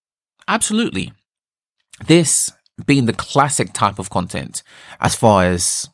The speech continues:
S E O is concerned, is very much still considered content today. But copy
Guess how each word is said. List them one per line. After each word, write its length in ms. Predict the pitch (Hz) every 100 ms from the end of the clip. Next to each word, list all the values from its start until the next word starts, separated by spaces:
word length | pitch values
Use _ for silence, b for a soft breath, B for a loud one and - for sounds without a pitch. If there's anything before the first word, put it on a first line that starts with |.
| _ 110
S 180 | -
E 80 | 107
O 140 | 107 82
is 120 | -
concerned, 480 | 85 - - - - _ _ _ _ _ _ -
is 140 | 165
very 320 | - 214 202
much 220 | 175 156 -
still 400 | - - 143 123
considered 540 | 120 - 120 98 87
content 440 | - 90 90 82
today. 500 | - - - - - - _ _ _ B B B
But 120 | - 90
copy 680 | - 180 - - - -